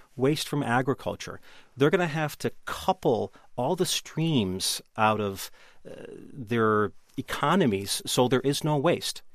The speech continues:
Make it restorative. Add that biomass back into land to rebuild soil, or actually in this case, build soil because it wasn't actually a productive soil before. Take the nutrient waste from the animals, bring that back into the soil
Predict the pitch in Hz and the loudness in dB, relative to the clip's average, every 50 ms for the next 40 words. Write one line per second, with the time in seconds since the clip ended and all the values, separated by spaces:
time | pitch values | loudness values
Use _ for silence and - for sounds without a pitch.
0 | - - - - - - - - - - - - - 127 120 135 160 - 202 175 | -20 -20 -20 -20 -20 -20 -20 -20 -20 -20 -20 -10 0 4 4 4 6 4 2 2
1 | 185 - - - 170 170 196 180 104 92 - - - - 139 147 165 170 147 165 | 2 0 0 0 2 2 4 2 2 -2 -6 -8 -6 -2 0 0 2 0 2 0
2 | 156 143 - - 131 131 135 135 123 117 113 110 - - - 113 113 - - 113 | 0 0 0 0 0 0 2 0 0 0 -2 -4 -4 -4 -4 -4 -4 -4 -4 -4
3 | 104 107 107 110 113 110 104 98 95 95 92 104 123 131 127 123 131 123 117 113 | -4 -2 -2 0 0 0 -2 -2 -4 -6 -4 -4 -4 -4 -2 -2 -2 0 0 -2
4 | - - - - 110 110 101 87 90 95 107 120 147 - - 104 90 98 175 190 | -4 -4 -2 0 0 0 0 -2 -2 0 0 0 0 0 -4 -4 -2 0 0 0
5 | - - 95 90 - - - - - - - - - 120 147 180 - - - - | 0 -2 -4 -4 -6 -10 -16 -20 -20 -20 -8 0 4 6 6 6 6 2 0 0
6 | 101 104 101 104 101 - 120 - - 113 107 131 127 107 107 104 127 131 - 123 | 0 0 -4 -6 -4 -4 -4 -2 -2 0 0 0 0 0 2 2 2 4 4 2
7 | 101 - 101 95 101 104 - 104 101 101 - 107 98 101 - - 98 95 - - | 2 2 0 0 0 0 -2 -2 -4 -2 -2 -2 -2 -2 -4 -6 -8 -10 -6 -4
8 | 104 98 98 98 101 107 - - 127 117 104 - - - - - - - - - | -4 -4 -4 -4 -6 -8 -4 -2 0 0 0 -2 -6 -10 -16 -20 -20 -20 -20 -20
9 | - - - - - - 175 190 - - 170 156 147 160 175 - - 147 135 117 | -20 -20 -16 -2 2 4 4 4 4 2 2 4 4 2 2 0 2 2 2 2
10 | 98 98 101 104 104 - - 135 131 131 131 135 139 156 147 110 90 - 98 - | 2 2 2 2 0 0 0 2 2 4 4 4 4 2 2 0 0 -2 -4 -6
11 | - 104 98 - 123 131 151 143 147 139 135 - 143 127 127 131 - - 131 120 | -6 -6 -4 0 0 2 2 2 2 0 0 0 0 0 0 0 0 0 0 0
12 | 120 117 - 120 110 110 - - - 107 95 95 98 98 - | 0 0 -2 -4 -4 -2 -2 0 0 0 0 0 -2 -4 -8